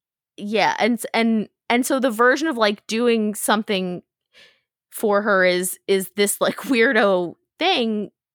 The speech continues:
It's not like she's unthought of. She's very much, uh,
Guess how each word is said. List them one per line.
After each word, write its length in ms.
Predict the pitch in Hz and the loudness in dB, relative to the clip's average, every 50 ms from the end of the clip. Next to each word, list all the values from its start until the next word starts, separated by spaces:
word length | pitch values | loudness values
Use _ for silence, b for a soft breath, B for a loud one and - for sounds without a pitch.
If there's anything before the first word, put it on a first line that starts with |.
| _ _ _ _ _ _ _ _ _ _ - | _ _ _ _ _ _ _ _ _ _ -10
It's 140 | - - - | -8 -2 0
not 120 | 427 466 554 605 | 0 2 2 0
like 80 | 571 415 | -2 -4
she's 200 | - - 349 294 | -2 -4 -2 0
unthought 580 | 339 277 254 254 - - 214 202 196 196 196 190 | 0 -2 -2 -4 -4 0 2 4 4 4 4 4
of. 320 | 180 170 165 165 170 - b b b b b | 2 2 2 0 -4 -10 b b b b b
She's 280 | b - 247 233 214 202 | b -8 -8 -6 -6 -6
very 320 | 196 220 208 214 226 233 233 | -4 -4 -2 -2 -2 -4 -4
much, 500 | 226 214 208 202 - - - - - _ _ _ _ _ _ _ _ _ _ _ _ _ _ _ - | -4 -4 -6 -6 -6 -8 -10 -10 -10 _ _ _ _ _ _ _ _ _ _ _ _ _ _ _ 0
uh, 560 | 180 185 180 175 175 175 175 175 175 170 165 | 2 4 4 6 4 4 4 4 4 4 2